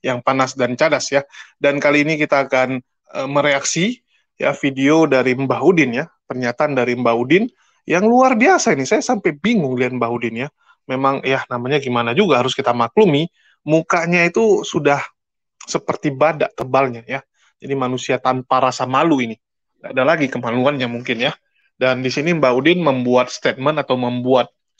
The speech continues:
eh, judul, ya, judul konten dengan tema "Hadapi masalah dengan jantan, jangan melarikan diri", ya. Ini judulnya nih nyebelin sebenarnya gitu, ya. Sangat nggak cocok sama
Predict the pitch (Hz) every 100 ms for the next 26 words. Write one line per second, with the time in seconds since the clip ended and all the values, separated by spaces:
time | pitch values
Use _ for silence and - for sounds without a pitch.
0 | - 127 151 170 135 160 180 _ - 131
1 | 123 123 120 123 127 156 127 123 123 127
2 | 139 151 - _ _ _ _ - - 202
3 | 202 202 233 196 190 - 185 185 165 151
4 | 151 135 147 143 - 135 113 _ _ _
5 | 135 139 156 151 147 135 127 123 123 123
6 | 135 127 113 127 - _ _ _ _ _
7 | 170 240 - _ - 165 185 175 185 185
8 | 226 226 - _ _ 180 180 175 247 156
9 | 135 143 143 147 127 123 120 156 - _
10 | _ - 180 175 180 117 - 175 - 254
11 | 262 - 165 143 143